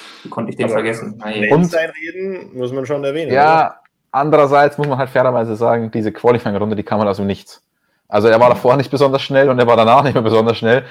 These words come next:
Speaker 3: und war halt auch in Bahrain nicht besonders schnell. Also das war diese eine einzige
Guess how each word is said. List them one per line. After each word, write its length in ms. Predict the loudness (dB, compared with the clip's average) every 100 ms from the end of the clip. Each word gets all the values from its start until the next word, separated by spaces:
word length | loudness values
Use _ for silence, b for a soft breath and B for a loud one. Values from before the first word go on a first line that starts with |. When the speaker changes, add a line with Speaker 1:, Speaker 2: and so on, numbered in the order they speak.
| B
Speaker 3:
und 120 | -4 2
war 80 | 4
halt 100 | 4
auch 120 | 2
in 120 | 0
Bahrain 320 | 0 2 2
nicht 180 | 0 -4
besonders 300 | -4 -2 -4
schnell. 200 | -6 -6
Also 180 | -2 -2
das 260 | -4 -4 2
war 80 |
diese 240 | 4 4 2
eine 260 | 2 2 2
einzige 500 | 0 2 2 0